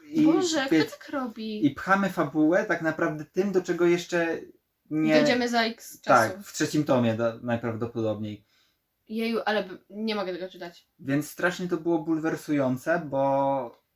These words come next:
Speaker 2: Ej, tak też było w Złodziejce Książek, że spoiler-, samo spoilerująca się to była książka. Tylko, że nie aż tak.
Speaker 1: Ta, ale tam,
Speaker 2: Nie było
Speaker 1: tam
Speaker 2: X
Speaker 1: to była
Speaker 2: lat.
Speaker 1: konwencja.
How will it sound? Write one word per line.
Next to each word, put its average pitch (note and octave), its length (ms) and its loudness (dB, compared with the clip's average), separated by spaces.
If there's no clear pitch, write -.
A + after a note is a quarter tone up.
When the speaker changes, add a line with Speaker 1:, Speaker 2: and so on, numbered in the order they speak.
Speaker 2:
Ej, B3+ 220 0
tak C4+ 180 0
też B3 220 -8
było C4 200 -2
w A#3+ 60 -8
Złodziejce B3 400 -8
Książek, G#3+ 640 -14
że A3+ 140 -14
spoiler-, A3 420 -14
samo A3+ 240 -12
spoilerująca G#3+ 680 -12
się A3 140 -20
to G#3+ 100 -20
była G3+ 220 -16
książka. G#3+ 480 -20
Tylko, A#3+ 200 -6
że C4 120 -2
nie B3 100 4
aż C4+ 140 -2
tak. F#3 280 -2
Speaker 1:
Ta, D#3 160 2
ale D3+ 180 4
tam, F3 140 2
Speaker 2:
Nie E3+ 60 0
było G3+ 140 -2
Speaker 1:
tam E3+ 100 2
Speaker 2:
X F3 60 -6
Speaker 1:
to - 60 -2
była D#3+ 120 6
Speaker 2:
lat. D3+ 80 2
Speaker 1:
konwencja. C3 680 0